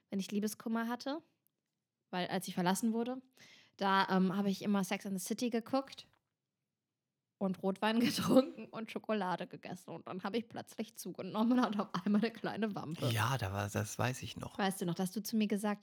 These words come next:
Speaker 1: du, du warst auch sehr direkt, wenn
Speaker 2: Aber
Speaker 1: ich
Speaker 2: sei
Speaker 1: so drüber
Speaker 2: froh,
Speaker 1: nachdenke.
Speaker 2: sei froh.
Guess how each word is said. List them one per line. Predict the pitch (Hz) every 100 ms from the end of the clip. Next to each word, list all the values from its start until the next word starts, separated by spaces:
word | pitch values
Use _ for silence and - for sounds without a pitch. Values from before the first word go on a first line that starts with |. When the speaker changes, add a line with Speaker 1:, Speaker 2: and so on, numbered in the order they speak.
| _
Speaker 1:
du, | 170
du | 165 196
warst | 294 320 -
auch | 175 - -
sehr | - 269 349
direkt, | 302 247 202 170 -
wenn | -
Speaker 2:
Aber | 127
Speaker 1:
ich | -
Speaker 2:
sei | 180 -
Speaker 1:
so | 190
drüber | 202
Speaker 2:
froh, | 196 190
Speaker 1:
nachdenke. | 175 - 196 180
Speaker 2:
sei | 180 120 101
froh. | - 180 127 -